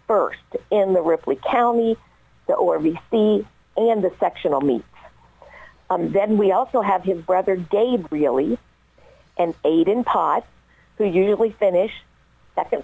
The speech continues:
third to Ben. And then rounding out the team, we have Nick Voss, Lucas Cooney, and Ethan DeHammer. Um, those young men are early in their high school careers,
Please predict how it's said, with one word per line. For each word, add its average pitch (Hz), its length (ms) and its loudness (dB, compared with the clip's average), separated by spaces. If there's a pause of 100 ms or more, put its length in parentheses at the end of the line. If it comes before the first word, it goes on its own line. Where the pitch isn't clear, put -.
third 170 360 0
to 180 80 0
Ben. 147 500 -2 (720)
And 196 160 0
then 190 100 0
rounding 190 460 0
out 254 180 -2
the 254 100 -2
team, 175 340 -2
we 175 160 2
have 151 280 -2 (320)
Nick 165 380 -2
Voss, 180 460 -2 (880)
Lucas 180 440 0 (320)
Cooney, 185 460 0 (500)
and 247 220 -2
Ethan 175 380 0
DeHammer. 196 580 -2 (1120)
Um, 139 260 -4 (280)
those 208 380 -2
young 185 360 2
men 180 380 0 (280)
are 202 360 0
early 208 460 0
in 185 120 0
their 170 200 2
high 196 220 -2
school 190 200 -6
careers, 180 560 0